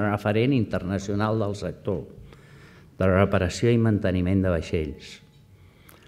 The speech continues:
L'aeroport presenta uns resultats excel·lents. Ens estem consolidant a poc a poc, inclús com un hub internacional, allò que dèiem que no érem. Noves rutes,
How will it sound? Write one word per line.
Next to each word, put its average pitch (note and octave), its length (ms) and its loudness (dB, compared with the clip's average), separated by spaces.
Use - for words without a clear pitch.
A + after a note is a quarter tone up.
L'aeroport A2 480 10
presenta C#3 460 4
uns A#2 100 4
resultats A#2 640 2
excel·lents. G2+ 840 2
Ens A#2 220 2
estem D#3 320 6
consolidant C#3+ 800 6
a - 80 -4
poc C#3+ 200 6
a B2+ 100 6
poc, F3 200 4
inclús F3+ 400 8
com D#3+ 200 4
un C3+ 120 6
hub D#3+ 240 0
internacional, C3+ 840 2
allò C3+ 220 4
que C3+ 120 4
dèiem C#3+ 340 6
que B2+ 120 4
no C3 120 6
érem. G#2+ 440 6
Noves D3 400 10
rutes, C3+ 580 6